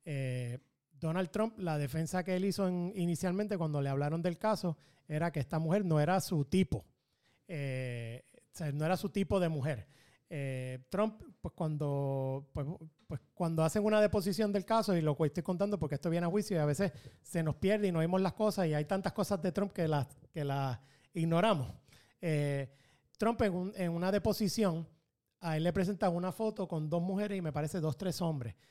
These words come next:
Y le dicen, "¿Quién es? Mira a ver si tú sabes quiénes son estas mujeres". Eh, entonces, pues, le dicen una en particular y le dicen, y dicen, "¿Quién es esta mujer?". Y él se queda mirando la foto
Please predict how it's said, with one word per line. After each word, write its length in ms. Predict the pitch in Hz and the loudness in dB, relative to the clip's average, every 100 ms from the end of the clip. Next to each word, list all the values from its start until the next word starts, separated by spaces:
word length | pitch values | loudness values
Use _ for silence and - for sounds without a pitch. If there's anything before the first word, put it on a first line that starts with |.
| _ _ | _ _
Y 120 | 190 156 | -6 -2
le 100 | 160 | -2
dicen, 280 | 180 214 | -2 -4
"¿Quién 180 | 185 180 | -2 -2
es? 300 | 196 190 - | -2 -2 -4
Mira 200 | 190 180 | -2 2
a 20 | |
ver 80 | 214 | 2
si 100 | 214 | 0
tú 100 | 185 | -2
sabes 220 | 208 220 - | 0 0 0
quiénes 300 | 160 160 156 | -2 -2 -2
son 400 | 190 185 180 202 | -4 -4 -6 -4
estas 280 | 170 - 165 | -4 -2 0
mujeres". 440 | 160 156 135 107 - - - _ _ | 0 0 0 -2 -10 -20 -20 _ _
Eh, 640 | 170 147 139 131 127 123 113 _ _ _ _ | -10 -6 -4 -6 -6 -8 -10 _ _ _ _
entonces, 380 | 160 147 170 156 | -6 -4 -2 0
pues, 160 | 185 | 0
le 80 | 156 | 2
dicen 260 | 151 196 196 | 2 2 0
una 240 | 196 190 196 | 0 2 2
en 60 | |
particular 600 | 220 196 214 226 214 170 190 - - - | 0 -2 -2 2 4 4 0 -8 -20 -8
y 140 | 156 | -4
le 140 | 147 143 | -2 -2
dicen, 560 | 143 170 156 147 147 | -2 -2 -2 -2 -4
y 80 | 156 | -2
dicen, 220 | 151 160 | -2 -2
"¿Quién 180 | 147 220 | 0 0
es 60 | 233 | 0
esta 160 | 233 | 0
mujer?". 300 | 226 190 135 | -2 0 -2
Y 80 | 135 | -2
él 80 | 139 | -4
se 140 | 185 | -4
queda 220 | 147 139 147 | -4 -2 -2
mirando 360 | 160 165 170 | -2 0 2
la 100 | 165 | 2
foto 380 | 160 208 165 | 0 -2 -4